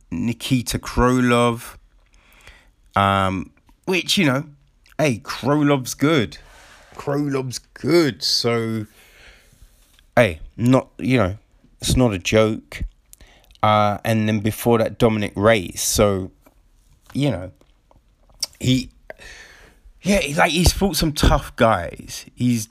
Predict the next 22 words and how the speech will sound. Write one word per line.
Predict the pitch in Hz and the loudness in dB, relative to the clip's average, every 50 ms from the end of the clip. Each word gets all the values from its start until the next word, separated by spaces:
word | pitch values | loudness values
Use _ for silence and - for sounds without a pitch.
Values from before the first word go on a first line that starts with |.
| _ - | _ -6
definitely | 143 143 135 - - 135 123 113 - - 110 110 104 104 104 110 - _ | -4 -4 -4 -2 0 0 0 0 -2 -4 -4 -2 -2 -2 -4 -6 -10 _
fought | - - - - 117 110 - - | -18 -8 -4 -4 -4 -4 -4 -8
some | - - 101 98 | -8 -6 -6 -6
tough | - - - 123 110 - - - - | -2 0 0 0 0 -2 -8 -8 -4
guys, | - 87 107 117 104 98 95 95 95 - | -2 -2 -2 -2 -2 -4 -4 -6 -8 -6
but | - - 156 120 | -2 -2 -2 -2
he's | 98 135 160 151 127 | -2 -2 -4 -4 -4
beaten | - - - 139 165 185 - - 120 110 - | -4 -2 0 0 0 0 0 -2 -2 -2 -4
tough | - - 107 104 - - | -4 -4 -6 -6 -4 -6
guys | - 98 104 104 101 95 - - | -6 -4 -2 -2 -2 -4 -6 -10
as | 92 92 104 | -12 -10 -8
well. | 104 107 - 67 - - - - - _ _ _ _ _ _ _ _ - - - - - - - - - - - _ - _ _ - - - - _ _ _ _ - | -4 -2 -2 -2 -2 -4 -8 -16 -20 _ _ _ _ _ _ _ _ -20 -20 -20 -20 -20 -20 -20 -20 -20 -20 -20 _ -20 _ _ -20 -20 -20 -20 _ _ _ _ -12
So | - - 123 117 117 | -4 0 0 0 2
there, | 110 123 120 113 95 - - | 2 0 0 -2 -4 -6 -4
yeah, | 123 123 113 90 80 | -2 -2 -2 -4 -6
so | - - 113 110 | -8 -8 -6 -4
there's | 104 107 107 107 98 95 | -4 -2 -4 -4 -6 -8
that. | 98 - - - 95 90 90 95 101 113 120 123 113 107 107 117 - - _ _ _ _ _ _ _ _ _ _ _ - - _ _ _ - | -10 -12 -12 -14 -14 -14 -14 -10 -6 -6 -4 -4 -6 -8 -10 -10 -12 -14 _ _ _ _ _ _ _ _ _ _ _ -20 -20 _ _ _ -4
Um, | 113 107 104 101 101 101 98 95 95 95 92 92 90 90 92 - - - - _ _ _ _ _ _ _ _ _ - - - - | -2 0 0 0 0 0 0 0 -2 -2 -4 -4 -6 -6 -8 -10 -12 -18 -20 _ _ _ _ _ _ _ _ _ -18 -12 -6 -4
now | 135 131 117 | -2 -2 -2
Ben | 101 95 85 - 131 123 120 117 113 104 92 98 | -4 -8 -6 -2 0 0 2 0 -2 -2 -2 0
Rothwell | 120 135 143 139 - - - 113 104 101 98 95 98 104 123 139 143 | 2 2 2 0 -2 -2 0 2 2 2 2 2 0 0 -2 -6 -10